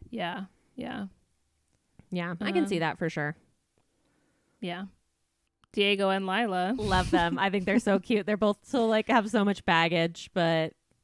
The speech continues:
Speaker 2: I think I ship them. I hope that they get together <laughs> in the next season, if there is a next season.
Speaker 1: Yeah, I hope so too. Um, Vanya and Sissy.
Speaker 2: Um, I'm glad that they found each other, and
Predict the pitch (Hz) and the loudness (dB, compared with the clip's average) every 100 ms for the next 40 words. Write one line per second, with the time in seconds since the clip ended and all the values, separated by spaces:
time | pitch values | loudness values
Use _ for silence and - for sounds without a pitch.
0 | _ _ _ 180 170 180 165 - 226 226 | _ _ _ 0 0 -2 -2 2 2 2
1 | 196 - 165 165 160 196 156 - - 156 | 0 -2 -2 -2 -2 -2 -2 -4 -4 -2
2 | 160 170 160 269 240 220 185 165 - 160 | -2 -2 0 2 0 0 -4 -6 -6 -4
3 | 156 160 175 196 269 320 302 - 202 156 | -4 -6 -6 -6 -6 -6 -8 -8 -8 -8
4 | - - _ _ _ _ _ - 202 196 | -10 -14 _ _ _ _ _ -8 -4 -2
5 | 226 226 285 277 190 185 175 185 _ _ | -2 -4 -4 -4 -6 -6 -8 -12 _ _
6 | _ _ _ 214 202 190 185 - - 196 | _ _ _ -6 -4 -4 -8 -14 -6 -2
7 | 190 196 202 208 - 196 - 247 277 320 | 0 0 -4 -4 -6 -10 -8 -6 -4 -6
8 | - _ _ _ _ _ _ _ _ _ | -12 _ _ _ _ _ _ _ _ _
9 | - _ - 339 381 392 403 392 _ _ | -20 _ 0 2 4 2 0 -6 _ _
10 | _ _ 302 339 302 302 339 370 - 269 | _ _ -4 -2 0 0 -2 -4 -2 0
11 | 277 294 302 269 269 285 - _ _ _ | 0 0 0 0 0 -4 -8 _ _ _
12 | _ _ _ _ _ - 233 226 226 | _ _ _ _ _ 0 2 2 0